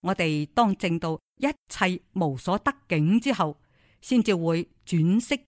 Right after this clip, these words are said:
成智。如果不能轉識成智，就未曾真正了脫生死。第三世多杰羌佛說法《藉心經》說真諦，今日就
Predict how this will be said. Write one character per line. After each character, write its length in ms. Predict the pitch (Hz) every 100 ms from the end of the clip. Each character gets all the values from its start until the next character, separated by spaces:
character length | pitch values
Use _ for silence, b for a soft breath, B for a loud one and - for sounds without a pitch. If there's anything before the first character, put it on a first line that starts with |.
| _
成 340 | - 175 135
智。 260 | - 180 170 _ _ _ _ -
如 120 | 196
果 360 | 220 240 311 311 _
不 80 | -
能 240 | 302 156 139
轉 340 | - 175 240
識 120 | 330
成 280 | - 196 147
智， 280 | 143 196 190 _ _ _ -
就 280 | 170 147 147
未 240 | 185 165
曾 280 | 156 156 123 - _
真 340 | 269 240 196 175
正 240 | 180 156 -
了 220 | - 156 151
脫 180 | - 170
生 300 | - 196 160
死。 120 | 147 147 185 - _ _ _ _ _ _ _ _ _ _ _ _ _ _ _ _ _
第 180 | 220 196
三 320 | 180 - 285
世 380 | 233 220 196 185 -
多 180 | 277 247
杰 140 | 220 185
羌 220 | - 262 214
佛 160 | 175
說 220 | 147 -
法 300 | 175 180 165 175 _ _ _
《藉 220 | - 240
心 260 | 233 294 285
經》 340 | 277 277 285 b b
說 240 | - - 202 -
真 260 | - 269 208
諦， 280 | 185 160 160 _ _ -
今 160 | 294 233
日 180 | 175 147 _
就 220 | 190 165